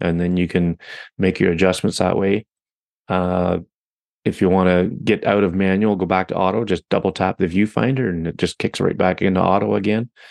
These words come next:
And, um, it's, uh, uh, I don't know how much it is. I th-,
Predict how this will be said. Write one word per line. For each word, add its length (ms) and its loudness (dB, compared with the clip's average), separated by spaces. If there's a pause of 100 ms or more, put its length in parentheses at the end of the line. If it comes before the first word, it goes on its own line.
(500)
And, 420 2
um, 400 2 (840)
it's, 400 -2
uh, 420 2 (1300)
uh, 480 -4
I 140 2
don't 200 0
know 440 2 (420)
how 180 0
much 240 2
it 140 2
is. 560 2 (260)
I 60 -8
th-, 200 -16